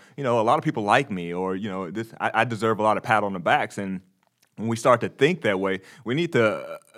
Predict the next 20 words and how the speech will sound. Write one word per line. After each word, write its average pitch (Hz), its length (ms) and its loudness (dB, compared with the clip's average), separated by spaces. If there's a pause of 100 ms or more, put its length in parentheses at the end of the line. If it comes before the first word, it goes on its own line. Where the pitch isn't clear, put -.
we 127 140 -2
need 151 60 0
to 123 120 -6
throw 120 220 4
it 110 60 4
away 101 340 2 (140)
and 98 180 -10
throw 117 160 6
it 107 60 2
aside 113 400 4
and, 95 120 -2
and 98 140 -6
be 104 100 -4
giving 101 280 -2
that, 101 300 -4
that 90 280 -10
glory 104 300 -2
to 98 120 -8
God 101 460 2
and 90 200 -6